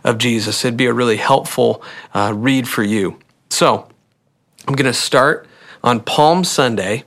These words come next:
This would be March twenty-ninth of A D thirty-three, if we're looking at that final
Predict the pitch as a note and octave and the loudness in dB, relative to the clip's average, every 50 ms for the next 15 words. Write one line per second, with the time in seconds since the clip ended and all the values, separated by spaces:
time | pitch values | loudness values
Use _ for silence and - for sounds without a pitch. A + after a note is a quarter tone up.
0 | _ _ _ _ _ _ - - B2 C#3+ D3 C#3+ - D3+ C3+ B2 B2 A#2+ A#2+ A#2+ | _ _ _ _ _ _ -10 2 2 2 2 4 2 0 0 0 -2 -2 0 2
1 | A#2+ B2+ D3+ - - - - F3 E3+ D#3+ C#3 A#2+ A#2 A#2+ A#2+ - A#2 G#2 - - | 2 2 2 0 -2 -2 0 0 2 2 2 2 0 0 0 0 -2 -2 -2 -6
2 | - B2 C3 C3 C3+ C3 C3 B2 A#2+ B2 A#2+ - - - B2+ A#2+ A2+ A#2 A#2 A2 | -4 -2 0 0 0 0 0 0 0 0 -2 -4 -4 -2 -2 0 0 0 -2 -4
3 | - - A#2+ A2+ A#2 A#2 F#2+ E2 D2 - _ _ - - - - - - - _ | -4 -6 -4 -2 -2 -2 -2 -4 -6 -10 _ _ -18 -18 -18 -18 -20 -20 -20 _
4 | _ _ _ _ _ _ _ _ _ _ _ - - B2 B2 A#2 A2 B2 - - | _ _ _ _ _ _ _ _ _ _ _ -6 -2 0 0 2 2 0 0 0
5 | B2 A#2 A#2 A2+ - A2 G#2+ - - - - - B2+ B2 B2 B2 B2 A#2+ A#2 A#2 | 2 2 2 2 2 0 0 0 -2 -10 0 2 2 2 4 2 2 0 0 -2